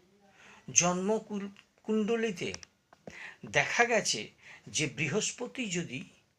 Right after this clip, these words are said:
উচ্চতা হয়ে পঞ্চমপতি অবস্থান করে, এবং রবি যদি তৃতীয়ায় অবস্থান করে, এবং এটা যদি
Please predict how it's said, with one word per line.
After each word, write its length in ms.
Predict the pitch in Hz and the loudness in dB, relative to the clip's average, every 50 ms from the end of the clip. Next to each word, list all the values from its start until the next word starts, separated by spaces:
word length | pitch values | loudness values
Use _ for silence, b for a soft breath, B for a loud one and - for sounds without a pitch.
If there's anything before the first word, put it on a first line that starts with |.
| _ _ _ _ _ _ - | _ _ _ _ _ _ -8
উচ্চতা 760 | 208 226 - - - _ - - - 262 254 - - 233 220 185 | -6 -6 -6 -8 -10 _ 0 2 4 4 4 2 2 2 2 2
হয়ে 300 | 135 113 113 98 87 80 82 - _ _ _ - - _ _ _ _ _ _ _ _ _ _ _ _ _ - | 2 0 -4 -4 -4 -6 -10 -16 _ _ _ -20 -20 _ _ _ _ _ _ _ _ _ _ _ _ _ -8
পঞ্চমপতি 1040 | 139 143 151 156 156 147 - - 208 196 196 190 175 170 - 160 151 - - 156 165 175 - - _ _ _ _ _ _ _ _ _ | -6 -6 -4 -6 -2 0 2 2 2 2 0 -2 -6 -6 -6 -6 -6 -6 -8 -8 -10 -10 -14 -18 _ _ _ _ _ _ _ _ _
অবস্থান 600 | - 113 107 127 147 - - - - - 160 160 165 151 | -6 -4 -4 -2 -2 -2 -4 -4 -6 -6 -6 -6 -6 -8
করে, 300 | 139 - 113 95 - - - - - _ _ _ _ _ B B B B B B B B B - | -6 -6 -6 -6 -6 -8 -14 -18 -20 _ _ _ _ _ B B B B B B B B B 0
এবং 240 | 165 165 214 220 220 196 160 120 123 | 2 4 4 4 4 4 2 2 2
রবি 320 | 139 147 139 143 202 220 220 | 2 2 2 2 2 2 2
যদি 380 | 170 151 151 135 107 113 120 135 151 175 170 B B B B B B B _ - | 2 2 0 0 -2 -4 -8 -8 -10 -10 -14 B B B B B B B _ 0
তৃতীয়ায় 640 | 170 180 175 175 190 196 202 208 208 214 220 220 - - | 0 0 2 2 4 6 6 8 8 6 6 4 2 0
অবস্থান 680 | 156 131 123 135 135 131 - - - - 156 156 160 165 151 | 0 0 0 0 -2 -2 -4 -6 -4 -4 -4 -2 -2 -4 -6
করে, 300 | 139 - 110 - - - - - - - - - - - _ _ _ _ _ _ _ _ - - _ _ _ _ _ _ _ _ _ _ _ _ _ _ _ _ _ _ _ _ _ _ _ _ B B B B B - | -6 -6 -6 -6 -6 -10 -16 -18 -20 -20 -20 -20 -20 -20 _ _ _ _ _ _ _ _ -20 -20 _ _ _ _ _ _ _ _ _ _ _ _ _ _ _ _ _ _ _ _ _ _ _ _ B B B B B -2
এবং 180 | 175 214 269 269 233 - - | 2 2 4 4 2 4 4
এটা 280 | 170 170 170 233 233 233 | 4 6 8 8 8 8
যদি 400 | 196 202 247 240 202 247 254 254 | 8 6 2 0 0 0 0 0